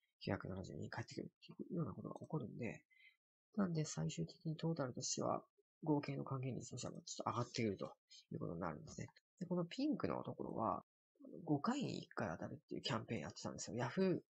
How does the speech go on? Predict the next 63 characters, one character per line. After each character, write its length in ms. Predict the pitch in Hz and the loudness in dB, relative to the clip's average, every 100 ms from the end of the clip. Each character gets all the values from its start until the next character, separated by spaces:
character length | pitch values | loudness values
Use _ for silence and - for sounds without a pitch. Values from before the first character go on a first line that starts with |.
| - | -2
じ 140 | 156 - | 0 0
ゃ-、 40 | - | 2
プ 100 | 170 | 8
レ 80 | 170 | 8
ミ 100 | 117 | 8
ア 80 | 73 | 4
ム 80 | 98 | 0
に 80 | - | 0
加 160 | 107 | 0
入 140 | 117 127 | 0 0
し 80 | |
て 80 | 139 | 0
る 60 | 127 | 2
場 160 | 123 | 4
合、 40 | 110 123 160 - - - | 4 2 -2 -8 -14 2
五 120 | 107 | 4
分 140 | 139 | 4
の 60 | 151 | 4
一 140 | 160 | 2
の 80 | 139 | 0
確 180 | - - | -4 -6
率 140 | - | -2
で 60 | - | -2
当 60 | - | 0
た 100 | 104 | 0
る 60 | |
よ 80 | 120 | 0
っ 40 | |
て 120 | - - | -2 -2
い 20 | |
う 20 | |
キ 100 | - | -2
ャ 60 | - | -2
ン 40 | |
ペ 80 | 101 | -2
ー 20 | |
ン 40 | |
を 20 | - | -2
や 80 | |
っ 40 | - | -4
て 60 | |
た 100 | - | -4
ん 20 | 98 | -4
で 60 | |
す。 140 | - - - - | -6 -6 -8 -8
そ 120 | - 165 | -4 2
れ 60 | 165 156 | 2 2
が 180 | 156 135 | 2 4
終 140 | 147 | 4
わ 60 | 165 | 4
っ 60 | - - | 0 -4
て 80 | 156 | 0
し 180 | - 156 | 2 2
ま 100 | 156 | 0
っ 60 | - _ | -2 _
た 140 | - 127 | 0 2
ん 160 | 82 | -2
で 80 | - | -8
す 140 | - | -8
ね。 120 | 127 - _ _ _ _ _ _ _ _ - | -10 -12 _ _ _ _ _ _ _ _ 0
終 80 | 165 | 2
わ 120 | |
っ 80 | 190 | 2